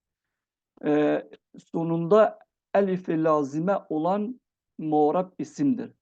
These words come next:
El mak-, menkus, e, el maksur huvel ismul mu'rabu lezi ahiruhu elifun lazimetun. sonunda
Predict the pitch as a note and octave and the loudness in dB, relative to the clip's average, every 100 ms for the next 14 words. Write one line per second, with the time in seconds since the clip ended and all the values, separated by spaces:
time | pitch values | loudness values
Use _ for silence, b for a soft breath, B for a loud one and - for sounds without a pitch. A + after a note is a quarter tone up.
0 | _ _ _ _ _ - C#3+ C#3 C#3 - | _ _ _ _ _ -4 0 0 -2 -6
1 | - D3+ D3 C#3 C3+ F#3 F3+ F#3 - C4 | -8 -2 0 -2 -2 0 0 -2 -10 -18
2 | - D3+ D#3+ D3+ D3+ C#3+ - E3+ G3 F#3+ | -6 -4 -2 -2 -2 -6 -8 0 0 0
3 | - _ _ D#3 E3+ D#3+ F#3+ F#3+ - E3 | -8 _ _ 0 0 0 -6 -10 -10 -4
4 | D#3+ D3 D3+ F3+ F3 E3 E3 C#3+ D3+ C#3+ | 0 0 0 0 2 2 0 0 0 0
5 | D#3 F3+ C#3 D#3+ D#3+ _ _ _ D#3+ D#3 | 0 -2 -6 -10 -12 _ _ _ 0 0
6 | C#3+ - G3 F3+ C#3+ C#3+ F#3 F#3 _ _ | 0 0 0 2 0 0 0 -4 _ _
7 | - F#3 F3+ D#3+ - F3 E3+ D#3 D3+ D3 | 0 0 2 -4 -8 -8 -4 0 2 2
8 | D3+ F3+ C#3+ - C#3 A#2 - _ _ _ | -2 -2 -2 -2 -4 -6 -12 _ _ _
9 | _ - F3 E3 D#3+ C#3+ E3+ F#3+ | _ -8 -6 -4 -4 -2 0 0